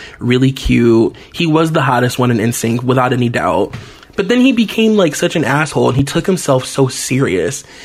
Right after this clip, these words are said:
And I don't understand how you can take yourself that serious and also consider yourself to be this, like, comedy guy. You know what I mean? Like, he looks at himself as, like, this iconic legend. Like, he, he's so self-important and self-involved, and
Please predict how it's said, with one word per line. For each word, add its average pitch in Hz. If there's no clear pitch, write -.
And 165
I 196
don't 220
understand 160
how 175
you 175
can 151
take 151
yourself 135
that 123
serious 135
and 131
also 127
consider 147
yourself 127
to 131
be 127
this, 123
like, 113
comedy 123
guy. 90
You 202
know 214
what 208
I 196
mean? 196
Like, 170
he 240
looks 208
at 226
himself 170
as, 147
like, 147
this 143
iconic 143
legend. 127
Like, 120
he, 139
he's 147
so 165
self-important 139
and 120
self-involved, 123
and 110